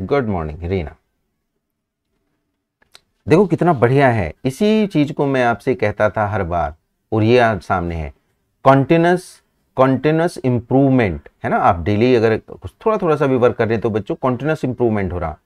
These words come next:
is better than delayed perfection। देखो, डिलेड परफेक्शन का मीन्स क्या है कि हम हमेशा सोचते हैं कि कल मैं ज्यादा बेहतर करूंगा, टनाटन वर्क करूंगा। कैसा वर्क करूंगा? टनाटन।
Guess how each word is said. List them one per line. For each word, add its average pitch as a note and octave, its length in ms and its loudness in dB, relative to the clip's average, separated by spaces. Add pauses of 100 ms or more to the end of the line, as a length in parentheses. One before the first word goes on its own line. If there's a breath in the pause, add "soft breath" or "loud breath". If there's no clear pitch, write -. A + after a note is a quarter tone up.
(460)
is F3 120 2
better C3 440 4
than D3+ 340 2
delayed C#3 560 6
perfection। A2+ 580 -4 (520)
देखो, D3+ 140 2
डिलेड D3+ 360 4
परफेक्शन D#3 500 -2
का D3 100 -2
मीन्स C3 260 -2
क्या G2 200 0
है G2+ 340 -4 (400)
कि C#3+ 60 2
हम D#3+ 240 4
हमेशा C#3+ 400 -2
सोचते B2+ 360 -4
हैं B2 180 0
कि F3 120 2
कल D3+ 320 0
मैं D#3 260 -2
ज्यादा B2+ 260 0
बेहतर C3 360 0
करूंगा, G2 480 -2
टनाटन E3+ 420 2
वर्क B2+ 220 2
करूंगा। F2+ 460 -4
कैसा A#2+ 260 0
वर्क B2+ 180 -2
करूंगा? C3+ 440 -2 (300)
टनाटन। A#2 640 0